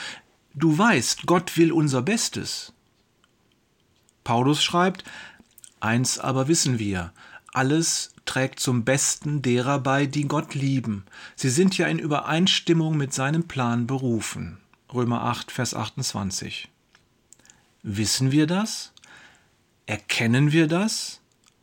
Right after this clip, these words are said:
Denn vor dem Erkennen kommt das Wissen, das Kennen.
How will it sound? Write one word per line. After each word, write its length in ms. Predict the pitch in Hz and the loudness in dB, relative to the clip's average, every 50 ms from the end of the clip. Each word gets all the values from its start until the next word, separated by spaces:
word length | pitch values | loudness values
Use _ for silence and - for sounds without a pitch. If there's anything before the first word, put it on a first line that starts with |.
| _ _ - _ | _ _ -20 _
Denn 240 | - 135 131 123 117 | -2 0 0 0 0
vor 440 | - - - - - 202 220 214 190 | -2 -4 -6 -4 0 2 4 4 4
dem 160 | 147 135 131 | 4 2 2
Erkennen 540 | 117 120 117 - - 131 123 135 139 139 - | 0 -4 -4 -4 -2 -2 0 0 0 -2 -2
kommt 280 | - 151 143 147 147 151 | -2 -2 -2 0 0 0
das 300 | 143 135 - 135 120 123 | 0 0 0 -2 0 2
Wissen, 560 | 170 202 - - - 139 123 110 101 95 - _ _ _ _ _ _ _ _ | 2 2 2 2 2 2 2 0 0 -2 -6 _ _ _ _ _ _ _ _
das 400 | - 135 135 - - - - - _ _ _ | -2 -2 0 0 -2 -4 -4 -8 _ _ _
Kennen. 480 | - 175 170 156 131 107 98 95 98 | 0 2 2 2 2 0 -2 -4 -8